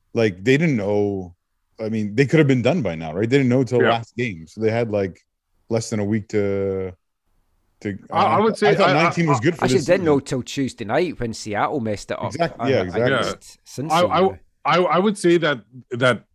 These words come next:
Speaker 2: it was a very decent crowd for the time and the, and the extenuating circumstances.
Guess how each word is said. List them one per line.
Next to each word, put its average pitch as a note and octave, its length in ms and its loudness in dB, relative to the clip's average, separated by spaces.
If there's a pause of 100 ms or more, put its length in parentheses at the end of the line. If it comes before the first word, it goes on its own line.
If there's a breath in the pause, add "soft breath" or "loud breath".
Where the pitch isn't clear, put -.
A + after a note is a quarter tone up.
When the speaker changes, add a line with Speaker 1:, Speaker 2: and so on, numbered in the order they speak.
Speaker 2:
it B2+ 280 0
was C3 200 6
a A#2+ 40 0
very A#2+ 220 0
decent G#2+ 360 -6
crowd F#2 300 -10
for F#2+ 440 -12
the G#2 100 -6
time G#2+ 400 -8
and A2 160 -8
the, G#2+ 180 -8
and A2 180 -8
the G#2 140 -10 (220)
extenuating A2+ 580 -4
circumstances. - 840 -16